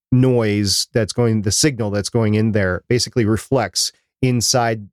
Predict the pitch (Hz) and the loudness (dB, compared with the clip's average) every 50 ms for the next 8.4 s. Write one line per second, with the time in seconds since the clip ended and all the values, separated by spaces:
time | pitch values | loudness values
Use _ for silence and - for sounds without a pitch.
0 | _ _ _ - 113 110 104 101 98 95 90 90 92 92 90 87 - - - - | _ _ _ 0 2 2 2 2 2 0 0 0 -2 -2 -4 -4 -4 -4 -2 -2
1 | - - 156 156 120 95 - - - _ _ _ _ _ _ _ _ - 110 107 | 0 0 2 2 2 0 -2 -8 -18 _ _ _ _ _ _ _ _ -2 0 2
2 | 107 107 104 101 101 101 - 117 117 113 95 120 117 98 113 90 113 107 107 104 | 2 2 2 2 0 -2 0 0 0 0 2 0 0 0 -2 -2 0 0 2 2
3 | 101 98 95 87 - _ _ _ _ - - 147 135 123 117 110 95 82 120 120 | 0 0 -2 -4 -8 _ _ _ _ -4 -2 0 0 0 0 -2 -2 -2 0 0
4 | 113 98 - - - - _ _ _ _ _ _ _ _ _ _ _ 135 123 117 | 0 -2 -4 -8 -12 -14 _ _ _ _ _ _ _ _ _ _ _ 0 0 0
5 | 104 - - 127 113 104 104 101 95 87 - 117 104 92 87 82 92 90 87 - | 0 -2 -2 -2 0 2 0 0 0 -2 -2 -2 -2 -2 -4 -8 -10 -10 -10 -14
6 | _ _ _ _ _ _ - 120 113 110 107 104 104 101 123 135 127 120 131 131 | _ _ _ _ _ _ 0 0 2 2 0 0 0 0 0 0 0 2 0 0
7 | 110 123 123 113 98 - - - - 120 120 113 98 92 92 - - - 117 107 | 0 0 -2 -4 -4 -8 -12 -6 -2 -2 -2 0 -2 -6 -8 -6 -4 -4 0 0
8 | 110 101 85 85 78 - - | 0 0 0 -4 -6 -8 -12